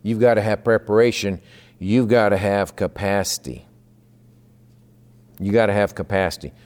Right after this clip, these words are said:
The Lord has to build your ability and capacity in these things, okay? Uh, getting ahead of him can set you off track out of your race lane when you get ahead of him. You get in someone else's lane, you're in trouble, you see. We need to get not only the what of God's plan,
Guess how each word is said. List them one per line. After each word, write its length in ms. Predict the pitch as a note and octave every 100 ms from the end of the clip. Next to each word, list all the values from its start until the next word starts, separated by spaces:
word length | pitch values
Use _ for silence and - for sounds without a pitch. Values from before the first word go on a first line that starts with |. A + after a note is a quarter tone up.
| _
The 100 | -
Lord 260 | G2+ A#2 A#2+
has 220 | A2 G#2
to 100 | -
build 320 | F2+ G#2+ G#2 F2+
your 220 | G#2 G2+
ability 520 | F#2+ F2 G#2 G2+ G2+
and 140 | F#2
capacity 720 | F2 - F#2 F2+ - D#2+ D2+ -
in 160 | F2
these 220 | D#2 D2+ -
things, 260 | D2+ C2
okay? 260 | C2 E2 E2 - - - - -
Uh, 80 | -
getting 380 | F2+ A#2 A#2+ A2+
ahead 260 | G#2+ A#2+
of 140 | A#2 A2+
him 80 | G#2+
can 160 | G2+
set 360 | - A2+ G#2+ -
you 120 | G#2
off 320 | F2+ G2 -
track 460 | - G#2+ G#2 F#2 -
out 240 | G2 G2 F#2+
of 60 |
your 320 | F2+ G2 F#2+ F2
race 340 | F#2+ G#2 -
lane 220 | D#2 C2
when 100 | D#2
you 60 | D2
get 160 | F2
ahead 220 | F2+ G2 D2
of 60 |
him. 120 | G#1+ - - - _ -
You 80 |
get 100 | F2
in 40 | C#2
someone 260 | G2+ F#2+
else's 300 | F#2 E2+ F2
lane, 240 | F#2 G2+ F#2
you're 120 | F#2
in 60 | F#2+
trouble, 300 | G#2 E2 C2
you 80 |
see. 220 | - D2+ - - - - - - - - - - -
We 220 | F#2 B2
need 160 | B2+
to 40 | A2
get 360 | A#2 A#2+ -
not 260 | A#2 A#2+ C3
only 240 | C3+ C3+
the 120 | A2 G#2+
what 480 | E2 B2 F3+ -
of 180 | G#2+ F#2
God's 360 | G2 F#2+ F2+ C#2+
plan, 480 | - F2 E2 G2